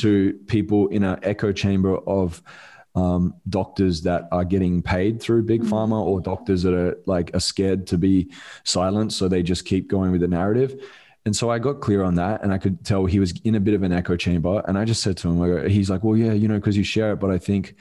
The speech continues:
Speaker 1: and I said, "I can send you some videos." And he goes, "Well, you could share it, but I think, like,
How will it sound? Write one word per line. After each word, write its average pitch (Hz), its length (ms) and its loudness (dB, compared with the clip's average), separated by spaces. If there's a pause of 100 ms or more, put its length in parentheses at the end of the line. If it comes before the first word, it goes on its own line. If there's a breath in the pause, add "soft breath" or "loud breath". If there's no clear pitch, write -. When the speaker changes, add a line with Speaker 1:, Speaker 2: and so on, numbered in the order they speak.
(500 loud breath)
Speaker 1:
and 107 80 0
I 113 40 0
said, 117 160 -2
"I 120 80 0
can 123 120 -2
send 143 200 -2
you 135 40 0
some 117 180 0
videos." 92 320 2
And 104 100 0
he 104 60 2
goes, 98 240 2
"Well, 113 240 2
you 110 140 0
could 104 100 -2
share 113 280 0
it, 92 140 -8
but 101 120 0
I 95 80 0
think, 101 240 -2
like, 95 240 0